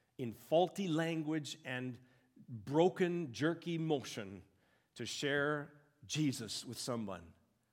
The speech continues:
and then s-, us stand back and let God do his work. See, that's the way it works.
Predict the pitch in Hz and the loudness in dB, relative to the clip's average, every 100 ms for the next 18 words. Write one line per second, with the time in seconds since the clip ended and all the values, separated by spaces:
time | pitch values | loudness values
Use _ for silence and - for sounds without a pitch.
0 | _ _ _ _ _ _ _ _ _ _ | _ _ _ _ _ _ _ _ _ _
1 | - 117 113 123 117 - - - - 196 | -8 -4 -2 -2 -2 -8 -14 -4 2 2
2 | - - - - - 139 95 107 - - | 0 -10 -14 -10 -2 -2 -2 -6 -8 -12
3 | - _ _ _ _ _ _ _ _ _ | -20 _ _ _ _ _ _ _ _ _
4 | _ - 120 113 107 127 147 98 107 110 | _ -8 -6 -6 -2 0 0 -2 -8 -6
5 | 117 - 82 - - 92 107 98 123 - | -8 -10 -18 -18 -18 -16 -12 -12 -10 -10
6 | 101 82 90 98 _ | -10 -10 -14 -16 _